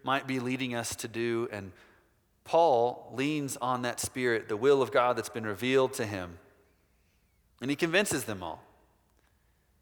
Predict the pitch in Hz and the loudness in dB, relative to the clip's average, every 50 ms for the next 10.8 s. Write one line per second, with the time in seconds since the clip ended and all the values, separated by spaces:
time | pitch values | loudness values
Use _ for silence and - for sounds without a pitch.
0 | _ _ _ _ _ - 123 131 147 143 - - 127 117 110 107 104 104 117 120 | _ _ _ _ _ -6 -2 -2 -2 -2 0 0 0 0 -2 -4 -4 0 2 2
1 | 120 113 - - - 127 120 113 - - - 131 131 117 107 98 92 90 - _ | 2 2 -2 -4 0 0 0 0 -2 -6 -6 -4 -4 -4 -4 -6 -10 -14 -18 _
2 | _ _ _ _ _ _ _ _ _ _ _ _ _ _ _ _ - 160 190 220 | _ _ _ _ _ _ _ _ _ _ _ _ _ _ _ _ -6 -6 -6 -4
3 | 214 170 156 170 143 98 78 - - - - - - _ _ _ _ _ _ _ | -2 -2 0 0 0 0 -2 -8 -18 -20 -20 -20 -20 _ _ _ _ _ _ _
4 | _ _ _ _ _ _ _ _ _ _ _ _ _ _ _ _ _ _ _ _ | _ _ _ _ _ _ _ _ _ _ _ _ _ _ _ _ _ _ _ _
5 | - 123 165 202 190 - - - - - - 95 92 90 - _ _ _ _ _ | -6 -4 -4 -4 -4 -8 -10 -12 -12 -18 -20 -20 -20 -20 -20 _ _ _ _ _
6 | _ _ _ _ _ _ - - 120 151 165 - 170 156 139 135 135 135 123 113 | _ _ _ _ _ _ -6 0 0 0 0 0 -2 -4 -2 0 2 2 2 4
7 | 117 113 101 90 - - - - - - _ _ _ _ _ _ _ _ _ _ | 2 2 2 0 -4 -8 -14 -20 -20 -20 _ _ _ _ _ _ _ _ _ _
8 | _ _ _ _ _ _ _ _ _ _ _ _ _ _ _ _ _ - - 151 | _ _ _ _ _ _ _ _ _ _ _ _ _ _ _ _ _ -4 0 2
9 | 160 202 208 175 165 190 202 190 147 131 180 233 - 165 165 175 196 202 170 131 | 2 4 4 6 6 6 6 4 2 2 2 2 2 0 -2 -2 0 -2 -4 -6
10 | - 110 110 104 - - 101 98 135 165 131 92 90 90 92 - | -6 -10 -10 -10 -6 -6 -4 -2 -2 -2 -4 -4 -6 -10 -16 -18